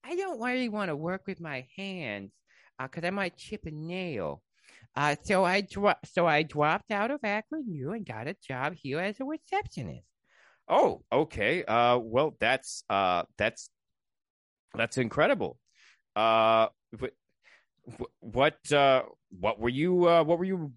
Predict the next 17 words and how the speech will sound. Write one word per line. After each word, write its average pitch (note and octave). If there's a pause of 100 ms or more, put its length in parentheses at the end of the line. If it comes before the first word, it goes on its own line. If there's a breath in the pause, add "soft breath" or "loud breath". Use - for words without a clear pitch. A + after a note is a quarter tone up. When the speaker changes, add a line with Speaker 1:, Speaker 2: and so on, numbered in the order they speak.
(160)
Speaker 2:
majoring C#3+
in F3+
at E3
Akron G3
U G#3
before G#3+
they, G#3
uh, G3 (100)
canceled A3+
those A#3+
programs? G#3+ (400 soft breath)
Speaker 1:
Well, A3+
you C#4
know, A3+
there A3+
was, G#3 (200)
uh, E3+